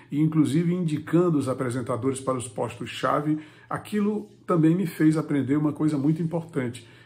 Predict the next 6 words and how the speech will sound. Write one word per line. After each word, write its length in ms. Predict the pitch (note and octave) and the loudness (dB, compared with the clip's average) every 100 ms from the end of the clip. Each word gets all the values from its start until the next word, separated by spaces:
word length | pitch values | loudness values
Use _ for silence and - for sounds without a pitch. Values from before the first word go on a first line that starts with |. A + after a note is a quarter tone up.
| _ | _
que 200 | - C3+ | 0 2
era 400 | C3+ C#3+ D3 C#3+ | 4 2 0 -2
exatamente 1040 | C#3+ A#2 B2+ F3+ E3+ C3+ C3+ D3+ - D#3 D#3 - - - - | -4 -2 0 2 2 2 4 4 4 0 0 -10 -20 -20 -16
saber 720 | - - C3+ A#2+ C#3+ D#3 - - - | -8 0 0 4 4 4 2 -10 -6
quem 220 | A3 F3+ | -2 -2
são 580 | - - D3+ D#3 D#3+ | -2 2 4 6 4